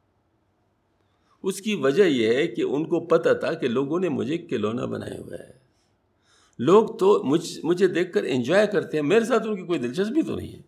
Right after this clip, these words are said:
مجھ پر اگر کوئی چیز آ جائے تو کیا وہ دور کر سکیں؟ یہ تاثر آ جاتا ہے واقعتاً،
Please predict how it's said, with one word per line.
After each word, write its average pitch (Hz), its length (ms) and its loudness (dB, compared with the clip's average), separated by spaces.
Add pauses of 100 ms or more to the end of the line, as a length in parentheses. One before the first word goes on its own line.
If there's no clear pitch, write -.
(880)
مجھ 165 180 -4
پر 214 120 4
اگر 175 160 2
کوئی 165 200 0
چیز 170 200 -2
آ 175 100 6
جائے 180 180 2
تو 156 100 -6
کیا 147 300 0 (760)
وہ 117 120 -2
دور 190 180 -2
کر 240 100 -10
سکیں؟ - 380 -16 (1800)
یہ 165 160 -8 (220)
تاثر 165 360 -4
آ 135 160 -6
جاتا 147 340 -10
ہے - 60 -20 (220)
واقعتاً، 98 600 -6